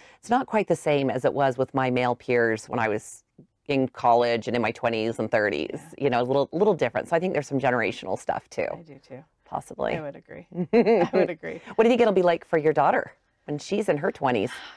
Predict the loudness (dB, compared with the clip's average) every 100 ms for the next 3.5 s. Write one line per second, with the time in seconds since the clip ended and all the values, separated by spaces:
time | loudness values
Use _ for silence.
0 | _ -4 -2 0 -4 -6 -8 -10 -10 -12
1 | -12 -10 -10 -8 -10 -14 _ -12 -10 -8
2 | -10 -12 -18 _ _ -12 -8 -8 -8 -12
3 | -6 -4 -4 -8